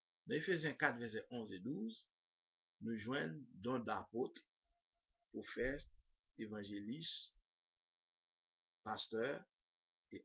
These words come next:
anseynan ki yo le doktè. Donc, apôtre, prophète, évangéliste, pasteur,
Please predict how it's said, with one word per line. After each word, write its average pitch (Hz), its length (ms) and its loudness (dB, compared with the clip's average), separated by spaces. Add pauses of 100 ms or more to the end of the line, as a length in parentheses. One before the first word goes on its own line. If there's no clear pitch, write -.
anseynan 120 560 0
ki 117 160 -2
yo 107 160 0
le 101 160 0
doktè. 85 260 -6 (1600)
Donc, 87 220 -8
apôtre, 139 480 2 (840)
prophète, - 460 -2 (880)
évangéliste, 92 800 -6 (1200)
pasteur, 117 540 -4